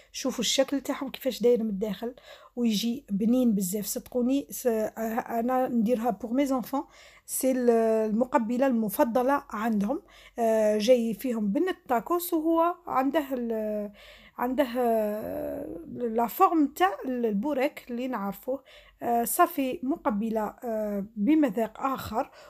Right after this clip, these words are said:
و-، وسهله بزاف، بلا ما ن-، نضلوا نكسروا راس، راس ريصاننا بالعجينه. نتمنى باذن الله يكون عجبكم هذا الفيديو، ي-، ان شاء الله يا ربي.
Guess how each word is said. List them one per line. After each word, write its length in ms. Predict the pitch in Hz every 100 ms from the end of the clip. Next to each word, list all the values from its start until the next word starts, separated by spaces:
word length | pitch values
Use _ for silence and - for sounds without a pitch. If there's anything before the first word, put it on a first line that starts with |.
| -
و-، 800 | 254 247 254 247 233 233 226 226
وسهله 440 | 233 - 269 247
بزاف، 600 | 220 185 175 202 269 - _
بلا 200 | 196 269
ما 120 | 294 247
ن-، 260 | 226 214
نضلوا 280 | 208 208 208
نكسروا 400 | 202 294 - 240
راس، 180 | 220 - 214 214 -
راس 340 | 214 220 220
ريصاننا 760 | 226 208 202 226 233 208 185 185
بالعجينه. 760 | 185 220 202 202 190 185 190 294 - - - - - - - 277
نتمنى 520 | 381 320 311 285 269 - _ _
باذن 460 | 214 262 302 277 277
الله 200 | 247 247
يكون 420 | 226 - 311 277
عجبكم 520 | 247 285 247 - 233
هذا 140 | 233
الفيديو، 800 | 202 202 202 196 196 233 302 - _
ي-، 400 | 254 240 233 233
ان 40 | 220
شاء 220 | - 320
الله 140 | 277
يا 140 | 240 220
ربي. 440 | 190 175 233 294